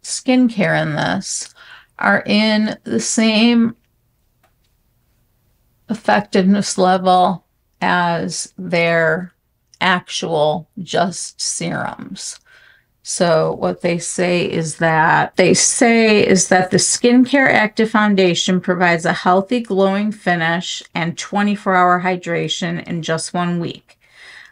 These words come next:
On bare skin, it visibly more even toned, hydrated, and smoothed. And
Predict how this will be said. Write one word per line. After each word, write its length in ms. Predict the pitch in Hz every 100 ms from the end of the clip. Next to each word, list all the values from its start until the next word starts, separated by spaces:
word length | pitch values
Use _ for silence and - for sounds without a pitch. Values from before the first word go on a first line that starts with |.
| _
On 220 | 180 175
bare 280 | 170 214 240
skin, 440 | 240 - 202 202 202
it 160 | 165
visibly 640 | 170 196 196 214 220 220 -
more 300 | 185 180 170 -
even 400 | 185 196 220 226
toned, 400 | - 180 185 180
hydrated, 640 | 180 208 185 185 180 180
and 200 | 175 170
smoothed. 800 | - - 214 233 233 240 254 - - - _ _ _ _ _ _
And 460 | 196 185 180 180